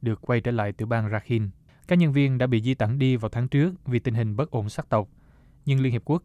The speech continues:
cảnh báo việc ra đi của họ sẽ dẫn đến những hậu quả nghiêm trọng đối với ít nhất là một trăm bốn mươi ngàn người đang sống trong các trại tạm cư. Mời quý thính giả nghe Hồng Hoa trình bày thêm chi tiết qua bài tường thuật của thông tín viên Gabriel Paluch của đài V O A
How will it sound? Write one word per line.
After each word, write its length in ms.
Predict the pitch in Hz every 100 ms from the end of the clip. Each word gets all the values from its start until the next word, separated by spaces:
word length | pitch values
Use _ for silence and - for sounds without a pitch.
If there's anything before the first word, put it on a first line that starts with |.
| -
cảnh 180 | 110
báo 180 | 113 117
việc 160 | 147 120
ra 120 | 120
đi 120 | 120
của 140 | 110 135
họ 360 | 113 101 101 131
sẽ 200 | - -
dẫn 220 | 113 110 117
đến 180 | 120
những 120 | 156 127
hậu 140 | 104
quả 200 | 110 104
nghiêm 240 | 135 135
trọng 340 | 120 107 101 117 -
đối 140 | 127 120
với 120 | 139
ít 100 | 160
nhất 240 | 151 170 127
là 120 | 110
một 180 | 101 110
trăm 220 | 110 107
bốn 180 | 110 151
mươi 100 | 131
ngàn 180 | 110
người 280 | 107 107 101 - _ -
đang 200 | - 117
sống 240 | 110 120 143
trong 140 | 147
các 160 | 127 -
trại 140 | 104
tạm 180 | 104 101
cư. 260 | 120 113 101 - - - _ _ - - -
Mời 160 | 131
quý 100 | 127
thính 140 | 160 180
giả 240 | 127 107
nghe 180 | 147 139
Hồng 180 | 123 113
Hoa 220 | 120 120
trình 160 | 127
bày 120 | 110 101
thêm 240 | 123 113
chi 120 | 117
tiết 220 | 110 123 175 - - -
qua 100 | -
bài 160 | 135 117
tường 160 | 123
thuật 180 | 101 117 -
của 180 | - 107
thông 220 | - 127
tín 100 | 127
viên 240 | 123 131 117
Gabriel 400 | 120 113 120 110 -
Paluch 300 | 110 110 156 -
của 120 | - 123
đài 200 | 113 104
V 100 | 113
O 40 |
A 60 | 110